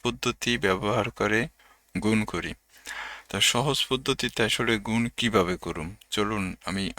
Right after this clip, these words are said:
আর কথা না বলে অঙ্কগুলা করার চেষ্টা করি। আপনারা একটু মনোযোগ সহকারে দেখবেন। তার আগে আমি আপনাদের কাছে আমার একটা অনুরোধ থাকবে যে দয়া করে আমার চ্যানেলটা একটু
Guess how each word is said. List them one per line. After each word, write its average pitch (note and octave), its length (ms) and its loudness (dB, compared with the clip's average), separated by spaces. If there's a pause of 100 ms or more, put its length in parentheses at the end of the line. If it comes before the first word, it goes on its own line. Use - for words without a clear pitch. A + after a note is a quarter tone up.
আর F2+ 100 2 (120)
কথা F#2+ 280 -2
না G2 140 2
বলে F#2+ 180 0 (920)
অঙ্কগুলা G2+ 480 0 (100)
করার F#2 300 0
চেষ্টা - 320 -2
করি। A2 180 0 (680)
আপনারা F#2 280 0
একটু - 140 -12 (100)
মনোযোগ G#2 300 2 (100)
সহকারে G2 380 0 (100)
দেখবেন। G#2 320 -2 (580)
তার G2+ 240 6
আগে A2 140 2 (100)
আমি F#2+ 140 -2 (220)
আপনাদের F#2 360 -4 (880)
কাছে - 300 0
আমার F2 220 2
একটা - 180 0 (260)
অনুরোধ A2 300 2 (120)
থাকবে F#2+ 280 -2 (1160)
যে G2+ 80 0 (120)
দয়া G2+ 280 6
করে A2+ 140 -2 (100)
আমার F2+ 140 2 (120)
চ্যানেলটা F2+ 480 0
একটু - 160 -8